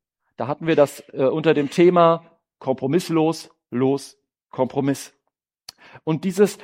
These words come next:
Apostelkonzil mit der befreienden Botschaft, dem befreienden Beschluss, das werden wir gleich nur noch mal streifen. Aber vorher lesen wir die ersten fünf Verse von Apostelgeschichte sechzehn.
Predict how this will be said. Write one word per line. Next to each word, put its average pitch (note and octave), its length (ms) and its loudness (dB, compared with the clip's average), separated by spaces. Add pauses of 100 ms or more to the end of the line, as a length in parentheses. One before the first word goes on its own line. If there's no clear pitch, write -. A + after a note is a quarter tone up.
(140)
Apostelkonzil C#3+ 1000 -6 (400)
mit C#3 180 -4
der D#3 100 2
befreienden G3+ 600 2
Botschaft, G3 460 0
dem D3+ 80 -2
befreienden G3+ 600 0
Beschluss, G3 520 -4 (380)
das B2 180 -14
werden E3+ 200 4
wir E3+ 80 2
gleich E3+ 260 4
nur F3 120 -2
noch D#3+ 140 0
mal C#3 280 0 (100)
streifen. D3+ 640 0 (720)
Aber D#3 200 2
vorher G3 440 2 (180)
lesen D3 320 -2
wir D3+ 280 2
die C3 240 -6
ersten D#3 360 -4
fünf E3 320 -4
Verse C3+ 420 -2
von B2 400 -6
Apostelgeschichte A2 1160 -10 (320)
sechzehn. G2 760 -10